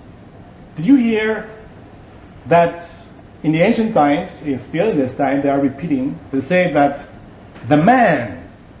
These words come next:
the real man, is the microcosmos of the macrocosmos.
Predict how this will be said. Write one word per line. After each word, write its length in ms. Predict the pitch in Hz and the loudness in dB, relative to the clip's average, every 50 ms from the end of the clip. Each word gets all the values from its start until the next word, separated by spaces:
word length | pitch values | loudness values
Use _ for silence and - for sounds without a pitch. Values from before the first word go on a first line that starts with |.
| - - - - - - - - | -20 -20 -20 -20 -20 -20 -14 -8
the 100 | 135 139 | -4 -4
real 380 | 147 196 247 262 247 196 131 117 | 0 2 2 4 4 2 2 0
man, 300 | 107 98 90 87 85 - - - - - - - - - - - - - - - - - - - - - | -4 -10 -12 -16 -18 -20 -20 -20 -20 -20 -20 -20 -20 -20 -20 -20 -20 -20 -20 -20 -20 -20 -20 -20 -14 -4
is 200 | 190 208 233 - | 0 0 2 2
the 180 | 220 220 214 214 180 | 2 0 0 0 -4
microcosmos 1900 | 170 170 196 226 233 240 233 233 - - 196 214 214 214 214 - - - - - 202 196 190 196 - - - - - - - 117 120 113 104 95 90 - - - - - - - - - - - - - - - - - - - - - - - - - - - - | -4 -2 0 2 2 2 0 -2 -6 -8 -6 -2 0 0 0 -2 -4 -12 -6 -2 0 0 0 -2 -6 -14 -18 -20 -20 -18 -16 -14 -12 -12 -12 -12 -14 -16 -18 -20 -20 -20 -20 -20 -20 -20 -20 -20 -20 -20 -20 -20 -20 -20 -20 -20 -20 -20 -20 -20 -20 -18 -6 2 2
of 340 | 180 208 202 - - 143 | 4 4 2 -2 -6 0
the 280 | 147 175 185 175 - - - | 2 2 2 2 -2 -10 -12
macrocosmos. 1700 | 131 135 151 180 185 180 - - - - 143 127 117 104 - - - - - - - - - 113 101 101 - - 98 95 90 - - | -8 -4 -2 0 0 -2 -4 -8 -8 -4 0 0 0 0 -2 -4 -12 -14 -18 -20 -16 -8 -8 -8 -8 -8 -12 -16 -16 -16 -16 -16 -18